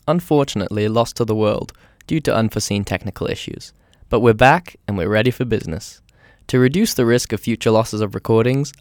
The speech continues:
I save the podcast continually throughout our conversation, and so there are some short transitions that are filled with music, which I think provides some nice contrast to the conversation. Now, without further preamble,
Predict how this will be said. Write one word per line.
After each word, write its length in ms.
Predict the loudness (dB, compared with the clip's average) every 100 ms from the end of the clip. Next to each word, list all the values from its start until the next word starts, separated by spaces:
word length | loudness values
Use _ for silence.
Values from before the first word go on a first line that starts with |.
| -4
I 60 | -4
save 300 | 2 0 0
the 60 |
podcast 480 | 0 0 2 -2 0
continually 580 | -4 -4 -2 0 -2 -4
throughout 320 | -2 2 2
our 40 | 0
conversation, 720 | -6 -6 -6 -6 -6 -10 -12 _ _ _ -6
and 100 | 2
so 220 | 4 6
there 100 | 4
are 40 |
some 180 | 2 -2
short 340 | 0 2 0
transitions 600 | 0 -2 0 0 0 -2
that 120 | 0 -2
are 60 |
filled 280 | -2 -4 -2
with 160 | -4 -2
music, 440 | -2 -4 -8 -12 _ _ -14
which 140 | -2
I 80 | -2
think 220 | -2 -8
provides 360 | -6 2 2 0
some 160 | -4 0
nice 200 | -2 -2
contrast 500 | -4 -4 -10 -12 -10
to 80 |
the 80 | -10
conversation. 720 | -8 -10 -8 -8 -8 -10 -14 _ _ _ -20 _ _ _ _ _ _
Now, 440 | 2 2 2 -8 -12 _ _ _ -4
without 340 | 0 2 2
further 300 | 4 4 4
preamble, 720 | 4 4 4 2 0 -2 -4